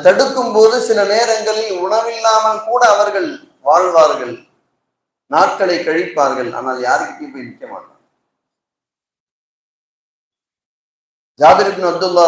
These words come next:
ரலியல்லாஹு தஆலா அன்ஹு அவங்களுடைய நிலையும் அதேதான். பெருமானா ஸல்லல்லாஹு அலைஹி வஸல்லம்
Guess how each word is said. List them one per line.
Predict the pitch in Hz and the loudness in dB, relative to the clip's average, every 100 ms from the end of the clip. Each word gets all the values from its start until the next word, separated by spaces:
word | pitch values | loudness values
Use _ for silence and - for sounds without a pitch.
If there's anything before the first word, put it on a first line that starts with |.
| 165 | 2
ரலியல்லாஹு | 170 170 160 160 151 | 0 0 2 2 2
தஆலா | 147 151 143 | -6 -4 -4
அன்ஹு | 143 139 | -4 -4
அவங்களுடைய | 135 139 139 135 131 127 | -4 -6 -10 -8 -8 -8
நிலையும் | 135 147 160 135 | -8 -8 -8 -10
அதேதான். | 120 117 - _ _ _ _ _ _ _ _ _ _ _ _ _ _ _ _ _ _ _ _ - | -12 -14 -16 _ _ _ _ _ _ _ _ _ _ _ _ _ _ _ _ _ _ _ _ -10
பெருமானா | 139 165 160 151 | -2 2 2 2
ஸல்லல்லாஹு | 160 151 151 147 143 143 | 0 0 4 4 4 2
அலைஹி | 139 156 151 | 0 -2 -6
வஸல்லம் | 131 127 151 139 107 | -6 -6 -6 -6 -10